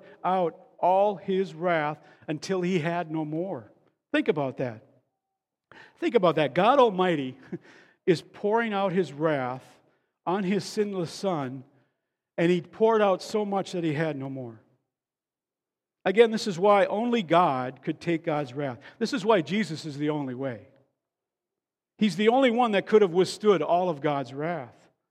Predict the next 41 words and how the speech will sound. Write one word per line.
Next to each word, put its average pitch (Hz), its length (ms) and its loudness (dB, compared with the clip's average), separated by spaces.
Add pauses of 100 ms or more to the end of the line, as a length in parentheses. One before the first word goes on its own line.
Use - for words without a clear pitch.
(1160)
But 190 120 4
even 262 220 4
through 226 220 2
all 220 200 8
of 190 100 2
that, 165 300 2
our 147 140 -8
Lord 175 240 -2
Jesus 160 260 -6
completely 160 540 -4
trusted 151 500 -6
his 131 220 -10
Father. 139 500 -12 (960)
And 156 100 2
when 202 140 2
his 165 140 2
wrath 220 320 2
was 175 180 0
all 185 220 2
spent, 151 480 -4 (220)
when 175 140 0
his 156 140 -2
wrath 202 300 -2
is 165 160 0
all 190 220 2
gone, 147 540 -2 (500)
the 151 60 -4
Father 180 580 -2 (100)
heard 165 400 -4
the 147 80 -8
cry 151 480 -6
for 147 200 -12
help, 147 400 -10 (300)
and 131 100 -10
he 139 80 -8
was 139 200 -10
faithful 147 400 -12
to 127 120 -12
rush 131 320 -10
to 139 80 -18
answer. 123 420 -18